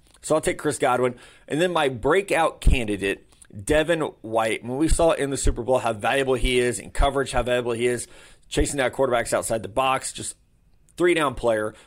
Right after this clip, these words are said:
with all the tools. So I think Devin White this year gets into that conversation with the Bobby Wagners, Fred Warners. Congrats on that contract, by the way.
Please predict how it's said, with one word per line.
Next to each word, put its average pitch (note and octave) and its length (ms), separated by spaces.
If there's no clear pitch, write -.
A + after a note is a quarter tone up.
with A#2 120
all D#3 220
the C#3 100
tools. A2 400
So C#3+ 140
I D#3 100
think E3+ 180
Devin C3 300
White A#2 280
this A2+ 200
year A2 280
gets D3+ 340
into D#3 320
that C3 180
conversation A#2+ 640
with A#2+ 140
the A#2+ 60
Bobby B2 320
Wagners, A#2+ 680
Fred C3 340
Warners. C3 600
Congrats G#2 400
on F#2+ 80
that - 100
contract, B2+ 420
by B2 120
the B2+ 100
way. B2 300